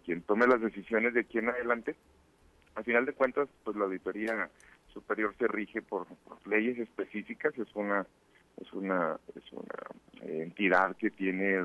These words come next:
las reglas muy bien establecidas, pero también hace falta, pues, un poco de renovación, nuevas, nuevas, nuevos aires, un poco de vista, eh, desde otro punto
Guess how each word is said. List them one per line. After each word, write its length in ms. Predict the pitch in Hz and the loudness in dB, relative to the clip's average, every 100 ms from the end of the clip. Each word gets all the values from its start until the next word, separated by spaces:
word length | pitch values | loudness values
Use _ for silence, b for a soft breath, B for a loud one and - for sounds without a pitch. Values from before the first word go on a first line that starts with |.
| 85 | 0
las 180 | 90 87 | 0 2
reglas 200 | 95 104 | 2 2
muy 160 | 107 107 | 2 -2
bien 180 | 104 | -2
establecidas, 560 | 110 - 117 117 120 113 _ _ _ _ - | -2 0 0 2 0 0 _ _ _ _ -4
pero 200 | 147 147 | -2 0
también 300 | 135 123 117 | -2 -4 -6
hace 140 | 117 | -6
falta, 280 | 117 110 104 | -2 0 0
pues, 160 | - 107 | -4 -8
un 80 | 92 | -10
poco 240 | 95 104 98 | -4 0 2
de 60 | |
renovación, 600 | 92 92 90 - 117 113 | 2 0 0 0 2 2
nuevas, 280 | 101 90 85 - - | 2 0 -4 -8 -14
nuevas, 280 | 87 85 87 - - | -8 -8 -8 -10 -2
nuevos 280 | 98 95 - | -2 -2 4
aires, 360 | 98 101 101 98 - B B - | 6 8 6 2 -6 B B -14
un 100 | 98 | -4
poco 280 | 107 - 98 | -2 2 2
de 100 | 90 | 2
vista, 560 | 95 - 101 95 90 - | -2 2 8 8 6 2
eh, 400 | 78 78 76 71 - - 78 76 | -10 -10 -12 -14 -16 -18 -20 -6
desde 220 | 90 95 | -4 -4
otro 160 | 95 95 | -4 -10
punto 580 | - 101 98 - 95 | -8 -8 -6 -2 -2